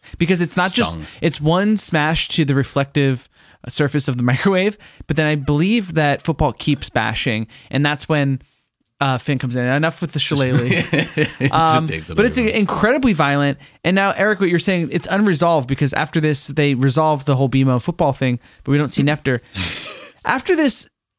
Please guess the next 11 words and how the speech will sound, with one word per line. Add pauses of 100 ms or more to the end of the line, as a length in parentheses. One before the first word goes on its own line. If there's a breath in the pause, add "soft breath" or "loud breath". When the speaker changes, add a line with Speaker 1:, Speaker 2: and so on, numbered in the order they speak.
(120)
Speaker 1:
I,
'cause
I
feel
like
we've
seen
Neptar
maybe
after
this,